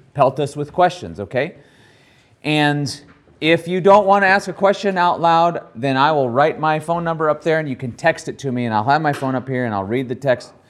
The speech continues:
questions, and that's how we'll run things. So one hour, this week, you wanna be thinking of any questions that you wanna ask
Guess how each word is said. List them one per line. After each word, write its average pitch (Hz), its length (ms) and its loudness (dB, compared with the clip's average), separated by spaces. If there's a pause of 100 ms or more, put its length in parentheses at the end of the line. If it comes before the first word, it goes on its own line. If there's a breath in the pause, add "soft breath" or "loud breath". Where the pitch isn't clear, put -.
(360 soft breath)
questions, 110 680 0 (460 soft breath)
and 104 580 -6
that's 123 220 4
how 123 160 4
we'll 113 160 -2
run 104 220 -4
things. 78 280 -14
So 120 140 -4
one 135 260 0
hour, 147 300 2
this 143 200 -4
week, 156 220 -6
you 139 80 -6
wanna 131 160 -2
be 127 100 -6
thinking 139 340 -8
of 120 100 -6
any 156 100 -6
questions 156 720 -4 (320 soft breath)
that - 180 -8
you 147 80 -4
wanna 151 200 -2
ask 131 420 -2